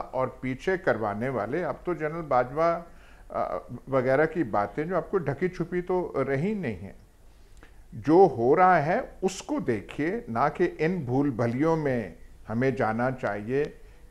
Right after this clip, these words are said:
कि ख़त में क्या लिखा है और उन्होंने ख़त में क्या और वो क्यों, क्यों हो गया उनका। ये डरे हुए हैं इमरान खान की अवामी मकबूलियत से,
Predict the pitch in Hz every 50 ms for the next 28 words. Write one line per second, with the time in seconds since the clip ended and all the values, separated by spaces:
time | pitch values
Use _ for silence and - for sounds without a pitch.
0 | - - 135 127 - - - 120 - - 131 139 147 143 117 139 131 131 131 127
1 | 120 - - - 139 135 135 135 131 - - - 127 127 139 143 143 147 143 127
2 | - 135 127 - - - 131 131 120 113 - 131 123 127 127 127 123 113 101 107
3 | 117 113 110 - - - 123 127 135 147 151 147 135 127 - - - - - -
4 | - - 127 135 147 147 120 123 123 123 117 120 135 131 131 - - 131 127 123
5 | 113 - 135 139 147 - - - - - - - - - - - - - - -
6 | - - - - - - - - 104 110 151 185 202 208 165 123 - 135 135 160
7 | 185 202 208 202 180 175 165 160 160 147 143 139 143 156 165 165 165 165 156 -
8 | - - - 131 127 127 131 131 139 147 151 151 139 - 151 139 139 143 139 131
9 | - 143 151 151 - - 131 120 113 120 120 123 135 143 143 143 147 143 135 123
10 | 117 - - 117 117 123 120 117 117 117 120 117 - - - - - - -